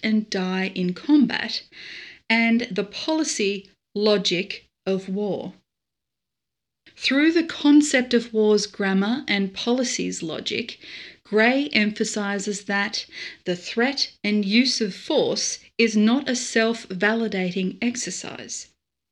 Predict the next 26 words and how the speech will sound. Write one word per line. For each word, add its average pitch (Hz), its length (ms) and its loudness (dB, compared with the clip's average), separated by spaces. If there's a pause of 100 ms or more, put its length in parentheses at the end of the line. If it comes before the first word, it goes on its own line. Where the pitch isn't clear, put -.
(520)
He 240 280 6
notes 254 460 2
that - 360 -6 (580)
military 214 880 2
action 202 600 -2
has 196 520 -2
political 202 560 0
meaning 208 640 2 (360)
only 285 420 6
through 202 500 0
its - 380 -2
strategic 175 800 -4
effect. - 640 -8 (840)
For 208 140 0
Gray, 190 640 0 (480)
war 262 580 2 (240)
is 233 160 2
not 285 340 6
what 269 240 0
strategy 254 640 0
is 180 140 -4
about 185 540 -2 (220)
any 240 220 6
more 202 380 4
than 202 320 -2
battle. 202 480 -4